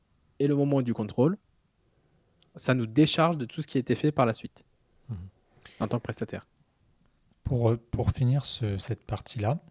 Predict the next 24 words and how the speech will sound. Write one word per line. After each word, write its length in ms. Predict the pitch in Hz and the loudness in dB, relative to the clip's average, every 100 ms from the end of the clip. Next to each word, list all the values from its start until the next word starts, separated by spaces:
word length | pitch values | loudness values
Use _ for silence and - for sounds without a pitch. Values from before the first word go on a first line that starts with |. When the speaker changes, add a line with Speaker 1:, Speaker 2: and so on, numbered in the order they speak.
| - _ - | -20 _ -10
Speaker 2:
donc 180 | 95 - | -10 -6
toi, 140 | 120 | -6
tu 160 | 107 113 | -6 -6
disais 280 | 90 92 110 | -4 -4 -4
que 80 | |
tu 160 | - 117 | -6 -10
travailles, 360 | - - 95 95 | -8 -6 -4 -4
tu 120 | - | -4
as 40 | |
une 80 | 90 | -4
agence, 440 | 90 98 101 - 104 | -2 -2 -2 -4 -4
euh, 300 | 92 85 85 | -4 -4 -2
web, 260 | 98 131 | 0 0
tu 120 | - | -2
fais 100 | - | -6
des 80 | 92 | -4
sites 280 | 87 117 - | -4 -8 -2
web. 200 | 131 127 - _ - _ _ _ _ _ | -2 -2 -8 _ -20 _ _ _ _ _
C'est 220 | - 120 | -6 -4
quoi 180 | - 147 | 0 0
un 60 | |
peu 140 | 131 139 | 2 0
ta 120 | 101 | 0
checklist, 680 | - 117 - 127 - - | -2 -8 -6 -10 -8 -12